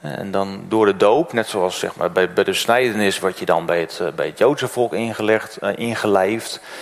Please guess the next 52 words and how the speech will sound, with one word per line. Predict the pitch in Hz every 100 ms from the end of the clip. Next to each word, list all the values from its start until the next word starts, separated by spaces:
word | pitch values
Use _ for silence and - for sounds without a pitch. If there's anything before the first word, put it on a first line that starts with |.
| - - -
En | 110
door | 110
de | 98
doop | 110 127 113
word | 120
je | 113
dan | 110 107
bij | 104
het | 101 -
christelijke | - 135 - 107 -
kerk, | - 113 87
hè, | 156
de | 87
algemene, | 95 95 101 98 101 107 107 107 -
niet | -
natuurlijk | - - -
het | - - 90 85
W |
L | 85
G | - 139 101 95
of | - -
de | 87 - - - -
kerk | - 101 92
waarin | 95 98
je | 92
zit | 90 101 98
als | 90
je |
kijkt. | 95 98 98 95
Maar, | 98 - - - - - -
eh, | - 101 98 95
je | 104
wordt | 117
bij | 117 113 113 113
de | 110 -
algehele | 107 143 117 110 117 107
kerk, | - 113 135
hè, | 165
de | -
katholieke | - - 92 104 104
kerk, | - 95 98 -
zo | 98
je | 90
wil. | 85 87 95 - -
Hè, | 107
dat, | - - - -
dat | -
is | -
de | -
alge-, | - - 85 82
algehele | 92 90 90 95 107 104
kerk, | - 107 101